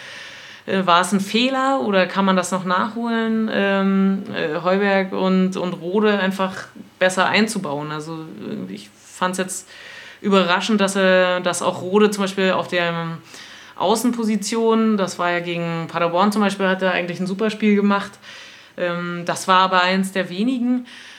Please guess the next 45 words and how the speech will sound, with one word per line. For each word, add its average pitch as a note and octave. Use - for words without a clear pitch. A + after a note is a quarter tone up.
obwohl G3
er A3+
eigentlich A3+
immer A#3
überzeugt, G#3
äh, G#3
wurde A3
er G#3
ja G#3
nicht G#3+
so G#3+
konsequent G#3
eingebaut. D#3+
Also F3
nicht G3+
mal, G3
dass F3+
man F#3
ihm F#3+
dann F3+
noch F3
so F3+
die E3+
zehn F#3
Minuten F#3+
gibt, E3+
um, F3
um E3+
sich F3+
langsam F3+
irgendwie E3+
ranzukämpfen. F#3+
Und, E3+
und, E3
äh, E3+
bei E3
Heuberg, F#3+
äh, F#3+
der F3+
wurde F#3
dann F#3
irgendwie F3+
zwischenzeitlich F#3
von E3+
Gaudino G#3